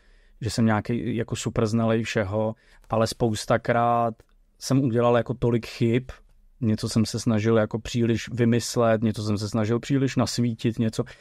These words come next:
a vlastně tolik chyb jsem udělal, že časem, eh, se těch chyb jako začneš vyvarovávat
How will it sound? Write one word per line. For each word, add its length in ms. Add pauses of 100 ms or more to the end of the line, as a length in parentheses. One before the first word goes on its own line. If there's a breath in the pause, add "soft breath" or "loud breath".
(120)
a 60
vlastně 240
tolik 340
chyb 240
jsem 200
udělal, 500 (240 soft breath)
že 120
časem, 600
eh, 600
se 160
těch 180
chyb 260
jako 200
začneš 300
vyvarovávat 960